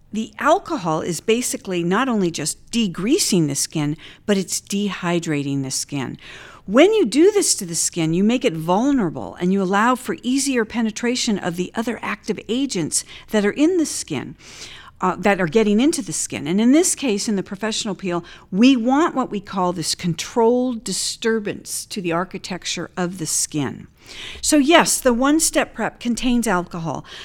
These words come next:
but it also contains witch hazel that contains numerous polyphenolic plant compounds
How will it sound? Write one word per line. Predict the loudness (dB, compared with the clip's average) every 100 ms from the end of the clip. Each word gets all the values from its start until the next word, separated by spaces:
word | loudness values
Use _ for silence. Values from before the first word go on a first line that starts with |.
| 0
but | 4
it | 6
also | 8 6 4
contains | 0 2 2 0 0
witch | -2 -2 -2
hazel | -2 -2 -4
that | -6 -6
contains | -6 -2 0 0
numerous | 4 6 8 6 2 -2
polyphenolic | -2 0 0 0 2 2 2 0 -4
plant | -2 -2 -4
compounds | -8 -6 -6 -6 -6 -6